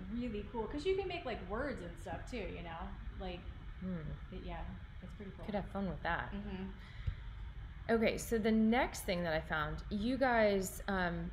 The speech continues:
Speaker 2: have heard, and I know you've heard me talk about it a lot, and you know of this person, but Jo-, Jo-, Johanna or Joanna Lindahl from
Speaker 1: Mm-hmm.
Speaker 2: Miho Crochet.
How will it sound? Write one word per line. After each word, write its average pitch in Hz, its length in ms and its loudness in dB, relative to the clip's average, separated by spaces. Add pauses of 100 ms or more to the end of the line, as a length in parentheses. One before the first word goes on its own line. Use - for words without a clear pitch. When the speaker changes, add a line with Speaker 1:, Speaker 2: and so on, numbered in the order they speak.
(180)
Speaker 2:
have 185 220 0
heard, 196 360 2
and 185 160 4
I 175 120 2
know 170 260 2 (220)
you've 156 220 -4 (120)
heard 147 220 -6
me 147 120 -4
talk 139 220 -4
about 139 200 -4
it 135 100 -4
a 139 40 -2
lot, 127 300 0
and - 100 -6
you 151 80 -6
know 143 160 -4
of 131 120 -6
this - 140 -8
person, 151 440 -6
but - 180 0
Jo-, 208 400 2 (120)
Jo-, 196 280 2 (160)
Johanna 190 800 2
or 185 160 2
Joanna 175 720 0
Lindahl 185 640 2 (260)
from 175 240 2
Speaker 1:
Mm-hmm. 180 220 2
Speaker 2:
Miho 190 100 2
Crochet. 180 600 4